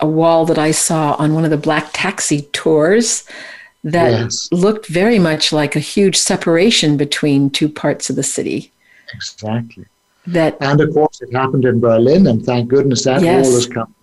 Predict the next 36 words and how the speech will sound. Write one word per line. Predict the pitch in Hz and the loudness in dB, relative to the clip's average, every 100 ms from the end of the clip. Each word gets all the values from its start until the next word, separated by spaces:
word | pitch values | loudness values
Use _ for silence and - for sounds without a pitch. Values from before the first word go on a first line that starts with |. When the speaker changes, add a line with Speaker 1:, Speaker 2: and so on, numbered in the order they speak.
| 120 | -6
Speaker 2:
down. | 156 220 175 - _ _ _ | 0 0 0 -12 _ _ _
But | 127 107 156 165 | -6 -2 0 2
it's | 156 147 | 0 0
not | 147 151 | 0 0
so | - 143 | 0 2
long | 131 135 196 | 4 4 4
ago | 190 139 143 139 | 4 4 4 4
that | 120 120 | 2 2
there | |
was | 107 104 | -2 -2
a | 104 | -2
wall | 104 120 156 | 0 2 2
being | 156 127 | 0 0
talked | 135 131 | 0 0
about | 131 117 127 127 | -2 0 -2 -2
going | 120 113 113 | 0 2 2
up | 123 113 | 0 -4
at, | 113 | -6
uh, | 113 110 127 | -4 -4 -4
on | 110 | -4
the | 101 | -2
Mexican | 110 120 160 165 156 | -4 -4 -6 -4 -4
border. | 151 156 185 202 _ _ _ - - - - - | 0 0 -2 -6 _ _ _ -20 -20 -14 -8 -4
And | 135 135 | 0 0
I | 143 | 0
think | 143 156 147 | 0 -2 0
we | 139 135 | 2 4
Speaker 1:
<laughs> | |
Yes. | 131 | 4
Speaker 2:
all | 135 139 156 143 | 4 2 2 2
ought | 151 | 2
to | - | 2
reflect | 123 113 - 156 208 - | 2 2 0 0 0 -2
about | 220 170 147 - | 0 0 0 0
that. | 147 185 - _ _ _ _ _ _ _ _ _ _ _ - - | -2 -2 -6 _ _ _ _ _ _ _ _ _ _ _ -14 -4
What, | 131 143 | -2 0